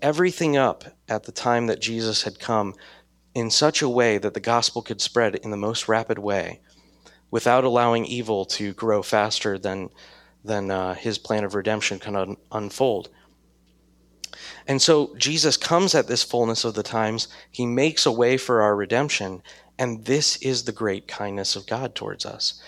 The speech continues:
This is the great patience that he's shown us. We're humble not because we were taught that, you know, it's good to be humble,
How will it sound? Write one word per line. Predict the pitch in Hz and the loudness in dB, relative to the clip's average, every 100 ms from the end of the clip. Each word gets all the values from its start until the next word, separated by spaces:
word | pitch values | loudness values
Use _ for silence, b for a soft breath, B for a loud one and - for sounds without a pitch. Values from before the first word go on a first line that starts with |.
| B _ | B _
This | 117 - | 0 0
is | 113 | -2
the | 113 | -2
great | 113 110 | 0 0
patience | - 113 117 101 87 - | -2 -4 -2 -4 -4 -6
that | 98 | -6
he's | 101 98 | -6 -6
shown | 113 101 | -4 -4
us. | 90 - B B B | -6 -10 B B B
We're | - 123 | -2 2
humble | 151 160 160 151 117 - | 2 4 4 4 0 -2
not | 120 123 | 0 0
because | 135 - 131 117 B B - | 0 2 2 2 B B -2
we | 123 | 2
were | 113 | 2
taught | - 131 127 - | 2 2 2 4
that, | 110 - | 0 -2
you | 117 | -4
know, | 110 104 | -2 -2
it's | 104 | -2
good | - 123 | -2 -2
to | |
be | 110 98 | -2 -4
humble, | 123 160 120 98 104 | 0 2 2 0 -4